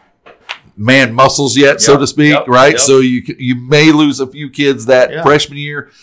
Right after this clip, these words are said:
Speaker 1: So you're really dealing with three years, right?
Speaker 2: Yeah,
Speaker 1: Sophomore, junior,
Speaker 2: absolutely.
Speaker 1: seniors. So that turnover every year is, uh, so important to producing that long-term winning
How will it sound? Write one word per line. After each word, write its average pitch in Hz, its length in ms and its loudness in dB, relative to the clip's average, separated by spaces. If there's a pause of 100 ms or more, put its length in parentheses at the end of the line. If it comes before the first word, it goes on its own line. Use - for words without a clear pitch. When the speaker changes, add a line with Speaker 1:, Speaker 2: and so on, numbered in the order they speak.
Speaker 1:
So 139 140 2
you're 139 180 4
really 160 240 4
dealing 143 240 -2
with 107 160 -6
three 135 280 -4
years, 123 580 -6
right? 98 220 0
Speaker 2:
Yeah, - 80 -4
Speaker 1:
Sophomore, 123 380 0
junior, 131 260 -6
Speaker 2:
absolutely. 139 320 -4
Speaker 1:
seniors. 95 220 -6 (240)
So - 160 0
that 127 200 2
turnover 139 480 2
every 104 260 -2
year 101 400 -10 (240)
is, 143 400 0
uh, 190 220 2
so 139 280 0
important 104 640 -2
to 110 320 -2
producing 107 840 -4 (220)
that 90 240 0
long-term 107 880 0
winning 101 480 -8